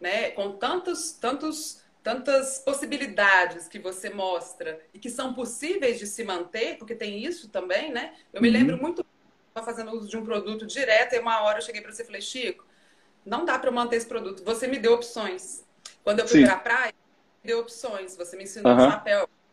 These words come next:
Speaker 1: vou ficar na sombra. Assim é com a pele também, né? Que
Speaker 2: Sim,
Speaker 1: vai ter uma
Speaker 2: sim.
Speaker 1: que tem melasma. Então, é uma questão muito além, assim. E eu acho que é disciplina,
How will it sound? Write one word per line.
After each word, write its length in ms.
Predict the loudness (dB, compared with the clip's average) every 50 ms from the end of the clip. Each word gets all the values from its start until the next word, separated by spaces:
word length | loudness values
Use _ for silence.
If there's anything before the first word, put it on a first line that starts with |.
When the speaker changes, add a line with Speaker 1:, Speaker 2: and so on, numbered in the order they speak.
| _ _ _ _ _ _ _ _ -10
Speaker 1:
vou 140 | -10 -10
ficar 220 | -10 -6 -6 -4 -2
na 140 | -2 -2 -4
sombra. 320 | -4 -4 -4 -4 -2 -2 -2
Assim 260 | -4 -4 -6 -8 -8 -8 _ _ _
é 80 | -4 -2
com 100 | -2 -2
a 60 | -4
pele 400 | -2 -2 -2 -2 -2 -4 -6 -6
também, 480 | -8 -10 -8 -8 -6 -6 -6 -6 -10 -10 -10
né? 300 | -8 -6 -6 -6 -6 -6
Que 100 | 2 6
Speaker 2:
Sim, 100 | 8 10
Speaker 1:
vai 140 | 10 10
ter 60 | 10 10
uma 120 | 8 8
Speaker 2:
sim. 360 | 8 6 6 6 6 4 2 -2 -8 -20 -20 -20 _ -20 _ -20 _ _ _ _ _ _ _ _ _ _ _
Speaker 1:
que 80 | -20
tem 440 | -10 _ -6 -6 -6 -6 -8 -10 -8
melasma. 680 | -6 -4 0 2 2 4 4 4 2 2 0 -4 -6 -10
Então, 200 | -12 -10 -8 -6
é 40 | -6
uma 120 | -6 -6
questão 380 | -8 -10 -12 -12 -12 -14 -12 -10
muito 200 | -10 -10 -8 -6
além, 380 | -4 -4 -4 -4 -4 -6 -6 -8
assim. 200 | -8 -10 -12 -16 -16 -20 -20 _ _ _ _
E 80 | 0
eu 140 | 0 2 2
acho 220 | 2 0 -2 -2 -2
que 60 | 0
é 120 | 0 0
disciplina, 1040 | 0 -4 -8 -8 -8 -8 -8 -8 -10 -10 -10 -8 -6 -4 -2 -2 -2 -4 -6 -8 -12